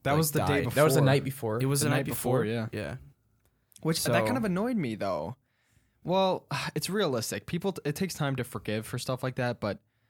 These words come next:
Speaker 1: honestly, it's <laughs> annoying because Joel never got to see her forgive him. Or, you
Speaker 2: Yeah.
Speaker 1: know what I'm, you know what I'm saying?
Speaker 2: I do know what you
Speaker 3: Yeah.
Speaker 2: mean.
Speaker 1: It's like, ugh.
Speaker 2: Well, I mean, okay, so at the,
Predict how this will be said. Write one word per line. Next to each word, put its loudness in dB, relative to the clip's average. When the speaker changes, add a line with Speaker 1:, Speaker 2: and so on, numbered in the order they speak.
Speaker 1:
honestly, -2
it's -4
<laughs> -2
annoying 0
because -6
Joel -2
never -2
got -4
to -6
see -6
her -8
forgive -10
him. -16
Or, 0
you 0
Speaker 2:
Yeah. -2
Speaker 1:
know 0
what -2
I'm, -6
you -6
know -2
what -2
I'm -2
saying? -4
Speaker 2:
I -2
do 0
know -2
what -6
you 2
Speaker 3:
Yeah. 2
Speaker 2:
mean. -2
Speaker 1:
It's -12
like, 0
ugh. -2
Speaker 2:
Well, 2
I 2
mean, 2
okay, -2
so -2
at -8
the, -4